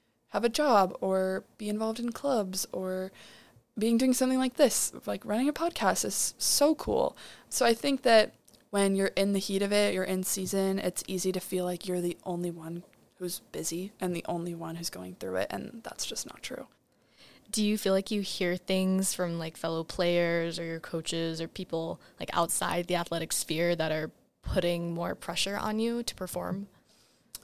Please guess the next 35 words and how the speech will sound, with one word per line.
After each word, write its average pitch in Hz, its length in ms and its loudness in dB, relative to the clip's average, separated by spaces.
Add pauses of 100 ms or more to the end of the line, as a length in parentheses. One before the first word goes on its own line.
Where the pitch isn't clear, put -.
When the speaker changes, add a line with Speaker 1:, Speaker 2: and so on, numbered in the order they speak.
Speaker 1:
Um, 294 460 8 (560)
yes. 220 580 2 (180)
I 226 100 6
think 247 320 2
that 226 340 6
I've 214 200 6
been 240 160 4
very 208 180 4
fortunate 190 600 0 (560)
within 190 500 -2
the 190 60 0
volleyball 185 440 0
program 190 540 -2
to 196 140 -4
have - 340 -2
such - 180 -4
a - 40 -6
supportive - 420 -4
staff - 400 -2
behind - 340 -8
me. - 200 -8 (520)
I 208 80 0
don't 226 200 6
know 202 180 8
that 202 260 6 (320)
the 202 80 -6
pressure 196 380 2
necessarily 190 640 -2
comes 202 400 -4
from 196 180 -2
the 190 60 -2
staff - 360 -4
as 220 140 -2
much, 262 360 0
but 185 240 4